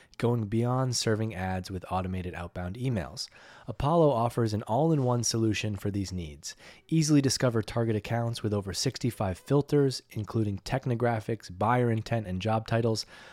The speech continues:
Automatically validate and enrich contact data, streamline outreach, and boost campaign effectiveness with just a few clicks. They're ranked number one for contact and company data accuracy on G two.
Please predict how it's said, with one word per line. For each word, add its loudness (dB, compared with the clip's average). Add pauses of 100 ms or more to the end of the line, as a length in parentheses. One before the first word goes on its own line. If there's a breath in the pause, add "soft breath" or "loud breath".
(140)
Automatically 2
validate 2
and -4
enrich -2
contact -2
data, 2
streamline 0
outreach, -2 (280 soft breath)
and -4
boost 4
campaign 0
effectiveness -2
with -6
just -4
a -8
few -6
clicks. -10 (280 soft breath)
They're 2
ranked 2
number 4
one 4
for -6
contact -4
and -2
company -2
data -2
accuracy -4
on -4
G -4
two. 2